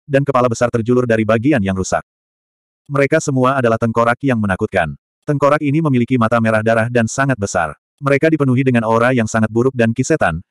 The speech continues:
dan ada tujuh di antaranya ke segala arah. Mereka sangat menakutkan. Munculnya tengkorak-tengkorak raksasa ini memberikan tekanan tak berujung kepada Tuan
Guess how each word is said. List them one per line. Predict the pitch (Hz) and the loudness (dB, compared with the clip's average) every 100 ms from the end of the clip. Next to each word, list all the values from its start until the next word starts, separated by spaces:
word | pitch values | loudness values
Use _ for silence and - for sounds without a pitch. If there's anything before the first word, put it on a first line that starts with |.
| - | -4
dan | 120 | -2
ada | 104 117 | 0 0
tujuh | 123 113 | 0 -2
di | 120 | -2
antaranya | 120 113 110 110 98 | -2 0 0 0 -2
ke | 110 | -6
segala | 117 107 92 | -2 0 0
arah. | 85 71 - _ _ _ _ _ | -4 -6 -12 _ _ _ _ _
Mereka | 139 139 156 151 | -2 2 2 0
sangat | 139 135 | 0 0
menakutkan. | 131 113 120 - 87 73 - _ _ _ _ _ _ _ _ | 0 -2 -2 -2 -4 -4 -16 _ _ _ _ _ _ _ _
Munculnya | 147 139 147 147 | -2 0 2 2
tengkorak-tengkorak | 151 143 127 131 127 120 120 | 0 0 0 0 0 0 0
raksasa | 117 110 110 120 | 0 -2 -2 -2
ini | 113 120 | 0 0
memberikan | 151 110 107 110 | 0 0 0 -2
tekanan | 110 110 113 | 0 0 0
tak | 113 110 | 0 0
berujung | 117 123 | 0 0
kepada | 120 113 104 101 | 0 0 0 0
Tuan | 135 | 0